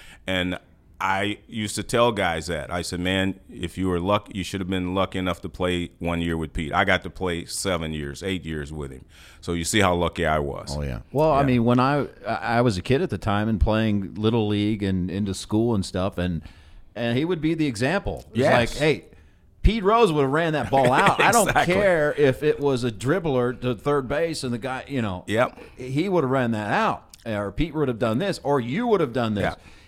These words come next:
Speaker 2: He was the example. So, I mean, you guys were heroes to me. So, it, I mean, it, it hurt me all the trouble that he got
Speaker 1: Me
Speaker 2: into.
Speaker 1: too.
Speaker 2: But I can't imagine as a best friend how, how tough it
Speaker 1: It hurt
Speaker 2: was
Speaker 1: me.
Speaker 2: at times.
Speaker 1: I, and,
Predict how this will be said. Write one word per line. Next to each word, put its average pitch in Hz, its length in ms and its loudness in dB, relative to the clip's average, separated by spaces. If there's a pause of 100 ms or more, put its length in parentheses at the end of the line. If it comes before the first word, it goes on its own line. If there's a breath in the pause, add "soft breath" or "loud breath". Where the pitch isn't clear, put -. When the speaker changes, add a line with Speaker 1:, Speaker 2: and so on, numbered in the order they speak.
Speaker 2:
He 165 100 -6
was 143 200 -2
the 123 100 -2
example. 104 480 -4
So, - 320 -4 (440 loud breath)
I 131 140 -4
mean, 135 260 -2
you 147 140 -6
guys 147 320 0
were 104 80 -2
heroes 131 460 -2
to 110 80 -8
me. 110 160 -2
So, 120 220 -2
it, 131 140 -4
I 113 80 -6
mean, 117 200 -6 (480)
it, - 40 -16
it 117 340 -6
hurt 165 340 -4
me 131 200 0
all 98 200 -2
the 95 80 -6
trouble 85 380 -6
that 76 140 -8
he 80 120 -10
got 67 320 -10
Speaker 1:
Me 104 180 -4
Speaker 2:
into. 107 140 0
Speaker 1:
too. 104 160 0
Speaker 2:
But 98 60 2
I 143 100 0
can't 143 340 -6
imagine 113 540 -4
as 98 260 -6
a 98 60 -6
best 107 420 -6
friend 104 380 -4
how, 85 340 -8
how 90 160 -8
tough 92 300 -8
it 98 60 -4
Speaker 1:
It 87 40 -10
hurt 107 140 2
Speaker 2:
was 104 100 -2
Speaker 1:
me. 101 200 -2
Speaker 2:
at 90 60 -4
times. 65 300 -14
Speaker 1:
I, 139 140 8
and, 139 200 4